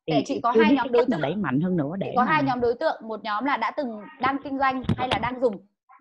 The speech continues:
Speaker 2: Đối tượng này đối tượng kinh doanh hay đối tượng dùng? Chị, chị Thúy ơi.
Speaker 1: Đối tượng dùng và bắt đầu, bắt đầu muốn kinh doanh.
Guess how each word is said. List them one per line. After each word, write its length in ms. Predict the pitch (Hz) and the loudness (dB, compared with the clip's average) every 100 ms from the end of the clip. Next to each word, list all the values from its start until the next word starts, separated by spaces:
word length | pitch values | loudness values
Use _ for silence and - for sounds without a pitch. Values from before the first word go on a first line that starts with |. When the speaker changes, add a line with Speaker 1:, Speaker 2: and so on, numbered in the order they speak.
| _ | _
Speaker 2:
Đối 120 | 214 214 | -8 -2
tượng 140 | - | -2
này 120 | 226 | -2
đối 120 | 208 | -2
tượng 160 | 220 262 | -4 -4
kinh 140 | 262 254 | -6 -6
doanh 160 | 247 | -6
hay 80 | 233 | -6
đối 120 | 208 | -6
tượng 180 | 247 220 | -6 -4
dùng? 180 | 208 180 _ _ - 175 - - - _ _ _ - 226 214 _ - 440 _ _ _ _ _ _ _ _ _ _ _ _ | -6 -8 _ _ -6 0 0 0 -6 _ _ _ -20 -20 -20 _ -20 _ _ _ _ _ _ _ _ _ _ _ _ _
Chị, 160 | - - - | -20 -18 -16
chị 80 | 196 | -8
Thúy 100 | 220 | 0
ơi. 200 | 269 240 - _ _ _ _ | 0 0 -6 _ _ _ _
Speaker 1:
Đối 160 | 208 - | -4 -4
tượng 220 | 147 165 | -4 -2
dùng 240 | 170 147 143 - | -2 -2 -4 -8
và 100 | 156 | -10
bắt 140 | 165 - | -8 -6
đầu, 320 | 165 143 139 - | -2 0 -2 0
bắt 140 | 233 | 0
đầu 200 | 185 156 | 4 4
muốn 240 | 151 180 247 | 4 2 2
kinh 180 | 202 185 | 2 0
doanh. 220 | 175 165 | 2 0